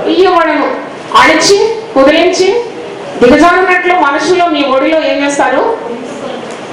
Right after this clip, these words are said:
దాన్ని కుమ్మరిస్తారని లూకాసు వార్త ఆరో అధ్యాయం ముప్పై ఎనిమిదిలో ఈ మాట ఉంది. ఒకసారి మనం అందరం కలిసి,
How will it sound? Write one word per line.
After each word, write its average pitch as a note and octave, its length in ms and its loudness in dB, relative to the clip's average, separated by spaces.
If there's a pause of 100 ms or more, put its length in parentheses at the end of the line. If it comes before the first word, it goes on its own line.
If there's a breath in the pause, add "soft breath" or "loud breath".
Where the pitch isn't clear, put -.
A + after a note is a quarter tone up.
(220)
దాన్ని A3 640 4 (300)
కుమ్మరిస్తారని A#3+ 1120 2
లూకాసు C#4+ 440 0
వార్త B3+ 560 0 (440)
ఆరో A4+ 380 4
అధ్యాయం A3+ 720 0 (280)
ముప్పై A#3 360 2
ఎనిమిదిలో B3 440 2
ఈ A3+ 80 2
మాట G#3+ 280 0
ఉంది. G#3 100 -2
ఒకసారి G#3+ 380 0
మనం G#3 200 0
అందరం A3 300 -2
కలిసి, A3 420 -2